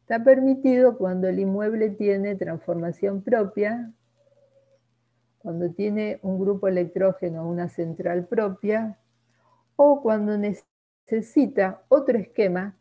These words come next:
porque está alimentado de la red pública y tiene que, necesita otro esquema, entonces tiene que conectarse a través de un transformador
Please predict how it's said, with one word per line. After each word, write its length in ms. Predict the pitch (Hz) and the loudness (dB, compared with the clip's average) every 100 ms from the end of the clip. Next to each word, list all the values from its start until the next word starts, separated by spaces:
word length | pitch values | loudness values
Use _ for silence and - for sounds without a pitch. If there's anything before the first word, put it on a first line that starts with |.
| _ _ _ _ _ _ _ - | _ _ _ _ _ _ _ 0
porque 240 | 180 185 | 0 0
está 160 | 180 240 | 0 0
alimentado 520 | 247 226 214 226 226 | 2 0 2 2 4
de 80 | 214 | 4
la 140 | 208 | 2
red 260 | 208 220 214 | 2 0 0
pública 600 | 233 220 214 214 220 220 | -2 0 -2 -2 -2 -2
y 120 | 196 | -4
tiene 340 | 175 240 254 240 | -4 0 0 2
que, 280 | 196 185 | 2 4
necesita 680 | 180 185 208 185 240 247 226 | 2 -2 -4 -6 -2 2 2
otro 240 | 226 226 233 | 2 0 -2
esquema, 420 | 226 247 220 208 | 2 2 2 0
entonces 380 | 196 214 226 - | -4 -4 -4 -4
tiene 240 | 220 220 | -4 -2
que 120 | 214 | -2
conectarse 1040 | 202 190 196 196 - 190 185 - 208 202 - _ _ _ _ - | -2 -4 -4 -4 -2 -2 -2 -6 -4 -4 -6 _ _ _ _ -10
a 100 | 180 | -4
través 380 | 185 190 214 214 | 2 4 4 0
de 40 | |
un 100 | 208 | -4
transformador 1000 | 190 190 - 185 185 202 214 202 202 214 | -4 -4 0 0 0 -2 -2 0 -2 -4